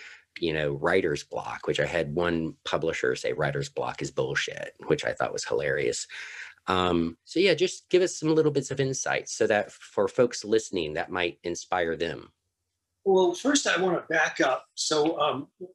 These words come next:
Speaker 2: uh... I'll get to the book, but I, there's a, there's a thing in my head that takes me to the book. Um, many years ago, I had made a couple of films that never went anywhere. They were horrible, uh, but I was learning,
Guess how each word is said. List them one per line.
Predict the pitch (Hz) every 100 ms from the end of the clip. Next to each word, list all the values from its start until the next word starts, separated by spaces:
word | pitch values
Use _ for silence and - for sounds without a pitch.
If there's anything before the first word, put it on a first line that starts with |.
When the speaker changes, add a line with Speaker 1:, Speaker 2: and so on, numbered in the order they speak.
| -
Speaker 2:
uh... | 143 131 - _ _ _
I'll | 170
get | 180 214
to | 185
the | 160
book, | - 170 -
but | 127
I, | 131 139 -
there's | 147 143 151
a, | 135 123
there's | 151 131
a | 131
thing | - 165
in | 147
my | 135
head | 147 131 123
that | 123
takes | - 147 139 -
me | 127 120
to | -
the | 117
book. | 127 113 - _ _ _ - -
Um, | 139 135 127 120
many | 151 185 226
years | 180 147 - -
ago, | 113 113 - 135
I | 139
had | 135 139 139
made | 139 139
a | - - -
couple | 156 160
of | 143
films | 143 139 131 -
that | 120 - -
never | 143 143
went | 135 127
anywhere. | 120 107 - -
They | 113
were |
horrible, | 110 120 113 110 _ _ _ _ _ -
uh, | 120 123
but | 131
I |
was | 139 135
learning, | 165 117